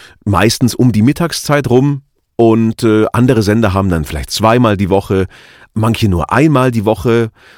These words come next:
und das ist festgelegt auch in meinem Kalender. Das sind also, ich nenn's mal Landmarken, die schon liegen, ähm, an denen man sich entlanghangeln muss und die man im Grunde genommen umplanen muss. Um das zu machen, habe ich mich vor ein paar Jahren entschieden, eben ein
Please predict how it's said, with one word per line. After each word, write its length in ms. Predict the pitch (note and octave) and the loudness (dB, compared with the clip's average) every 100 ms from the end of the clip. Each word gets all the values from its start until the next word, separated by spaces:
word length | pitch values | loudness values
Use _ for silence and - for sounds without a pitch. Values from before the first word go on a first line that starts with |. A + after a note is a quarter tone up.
| - | -6
und 220 | B2 B2 | -2 0
das 240 | C3 C3 - | 0 -4 -4
ist 320 | - - - | -2 -2 -2
festgelegt 840 | A#2+ A#2 - - A2 G2 G#2 - | -2 -2 -6 -4 0 0 0 -2
auch 140 | G2+ G2 | -4 0
in 100 | G#2 | -2
meinem 140 | G2+ | -2
Kalender. 400 | G#2 E2 E2 D2 | -2 -2 -2 -4
Das 100 | D#2 | -4
sind 100 | B2 | -4
also, 300 | G2+ G2+ F#2 - - _ _ | -2 -2 -4 -8 -20 _ _
ich 120 | G2 | -6
nenn's 220 | G2 G#2 G#2+ | -4 -2 0
mal 180 | F#2 | 0
Landmarken, 880 | F2+ F#2+ A#2 A2 F2+ F#2+ - B2+ G2+ _ _ - - _ - | 2 2 2 0 0 0 0 -2 -2 _ _ -20 -20 _ -4
die 100 | G#2 | -2
schon 200 | G#2 F#2+ | 0 2
liegen, 460 | G#2+ A#2 B2+ A#2+ - | 0 2 0 0 -4
ähm, 320 | F2+ F#2 F#2+ | -4 -2 -2
an 140 | - G2+ | -2 0
denen 160 | G#2+ | 0
man 100 | A2 G#2 | 0 -2
sich 120 | G#2 | -2
entlanghangeln 640 | G2+ E2+ G2+ A#2 B2+ C3 | -2 -2 -2 -2 0 2
muss 220 | B2 B2 | 2 0
und 180 | - G2+ - | -2 -4 -6
die 220 | G#2+ A2+ | -8 -2
man 180 | A2+ G#2 | 0 0
im 120 | G2+ | -2
Grunde 280 | F2+ G#2 A2+ | 0 0 0
genommen 300 | G2+ F#2+ G2+ | 0 0 -2
umplanen 680 | - B2+ A#2+ - E2 F2 D#2 | 0 0 0 -2 -2 0 -2
muss. 280 | A#1 G#1+ - _ - - - - - | -6 -10 -14 _ -20 -20 -20 -20 -12
Um 120 | - B2 | -2 0
das 160 | E3 | 0
zu 100 | - | 0
machen, 240 | D3 E3+ E3 | 0 0 -2
habe 100 | C#3+ | 0
ich 60 | |
mich 160 | D3 C3+ | -2 -2
vor 120 | C3+ | -4
ein 60 | A#2 | -2
paar 160 | A2 | -2
Jahren 300 | A#2 A#2+ C3 | 0 0 -2
entschieden, 480 | G#2 - C3+ C#3 C#3+ | -2 -2 -6 -2 -2
eben 280 | - A#2 A#2 | -2 -2 -2
ein 380 | F#2 G2+ G#2 | -2 0 0